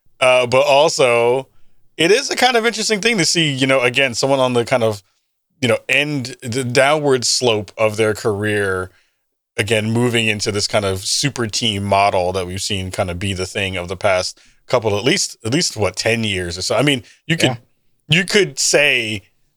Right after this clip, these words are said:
Speaker 1: super teams have not been a new thing for a long time, but the, the, the prevalence of now, you know, the athlete being the one who is making the decision,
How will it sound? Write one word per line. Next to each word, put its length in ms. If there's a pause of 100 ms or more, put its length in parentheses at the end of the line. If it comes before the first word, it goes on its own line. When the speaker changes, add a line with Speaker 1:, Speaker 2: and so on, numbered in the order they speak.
(180)
Speaker 1:
super 360
teams 340
have 160
not 280
been 140
a 80
new 180
thing 360
for 220
a 80
long 340
time, 480 (460)
but 280 (220)
the, 260
the, 140
the 100
prevalence 440
of 100
now, 340 (420)
you 80
know, 140 (120)
the 180
athlete 600
being 280
the 100
one 320
who 220
is 180
making 300
the 100
decision, 680